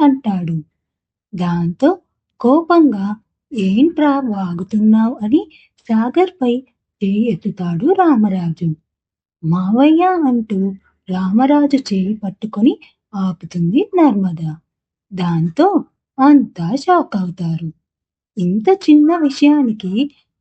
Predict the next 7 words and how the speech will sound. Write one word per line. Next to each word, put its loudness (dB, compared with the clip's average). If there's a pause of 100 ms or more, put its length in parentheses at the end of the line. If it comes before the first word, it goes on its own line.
ఆయన 2
మీద 0
చేయి -2
ఎత్తుతారేంటి 0
మావయ్య? 0 (500)
మీరింకా 0
కొట్టడానికి -2